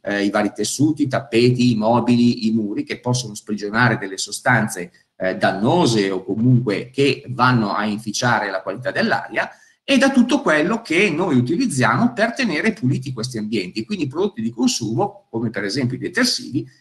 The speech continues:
che possono contenere anch'essi delle sostanze inquinanti.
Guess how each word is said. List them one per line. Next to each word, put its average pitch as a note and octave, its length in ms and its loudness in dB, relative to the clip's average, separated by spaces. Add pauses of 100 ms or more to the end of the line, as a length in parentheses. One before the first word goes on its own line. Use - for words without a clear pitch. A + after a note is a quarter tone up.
(240)
che D#3+ 220 2
possono C3 400 4
contenere D#3+ 480 0
anch'essi B2 720 2
delle B2+ 260 6
sostanze - 640 -2 (140)
inquinanti. - 720 -12